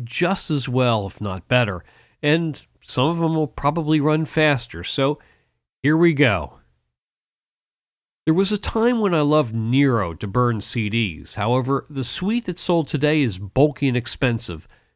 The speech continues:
C D Burner X P is the program I use, which keeps the simple process simple.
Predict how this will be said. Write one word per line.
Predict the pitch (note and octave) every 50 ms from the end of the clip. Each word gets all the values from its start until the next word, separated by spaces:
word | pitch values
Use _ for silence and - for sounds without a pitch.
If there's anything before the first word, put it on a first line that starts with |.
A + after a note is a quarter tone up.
| _ _
C | - - - A3+ A3
D | A3 A3
Burner | G3+ F3+ F#3 F#3 F3+ E3+ E3+ E3+
X | D3+ C#3 - -
P | - - - D3 C#3+
is | C3 A#2+
the | - -
program | - - C3+ C3 A#2+ A2+ B2 A#2+ A2+ A2 - -
I | C3 C#3+ D#3+ E3
use, | D3 A#2 G2+ F#2+ F#2 G2 G#2 - - B2+
which | C3 B2+ - - - - - _
keeps | _ - F#3+ G3 - -
the | F3+ D#3
simple | - - - G3+ F#3+ G3 F#3+ D#3+
process | - - D#3+ C#3 C3+ B2 - - G#2+ G2 -
simple. | - - - B2 G#2+ G2 - D2+ E2